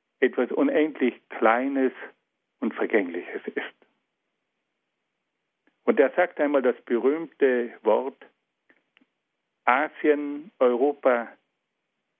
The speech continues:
sind nur Winkel des Universums. Der ganze Ozean ist nur ein Tropfen des Universums. Der Berg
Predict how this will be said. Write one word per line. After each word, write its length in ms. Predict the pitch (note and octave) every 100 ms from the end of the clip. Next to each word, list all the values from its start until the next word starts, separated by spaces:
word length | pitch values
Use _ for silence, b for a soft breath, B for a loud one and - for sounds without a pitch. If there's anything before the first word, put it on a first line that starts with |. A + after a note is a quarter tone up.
| _
sind 320 | C#3 C#3+ C3+
nur 400 | C3 C3+ C3 B2+ - -
Winkel 920 | G#2+ D3 E3+ - - C#3 C3+ C3 C#3+ _ _ B2
des 140 | A2+
Universums. 760 | - C#3 C#3+ C#3 - F2+ E2+ - _ _ _ _ _ _ _ _ _ _ _ -
Der 100 | A#2
ganze 380 | C#3 E3+ - -
Ozean 760 | F3+ G#3 - B2 F#2+ G2 - _ _ _ -
ist 280 | - -
nur 180 | D3+ D3+
ein 220 | C#3 C3+ -
Tropfen 760 | D3 F3 - - D#3+ D#3+ E3 _ _ _ _ _
des 200 | A#2+ -
Universums. 800 | B2+ C#3+ C3+ C#3+ C#3 - G2+ G2 _ _ _ _ _ _ _ _ _ _ _ _ _ _ _ _ _ _ _
Der 100 | B2
Berg 420 | A#2 D#3 E3 -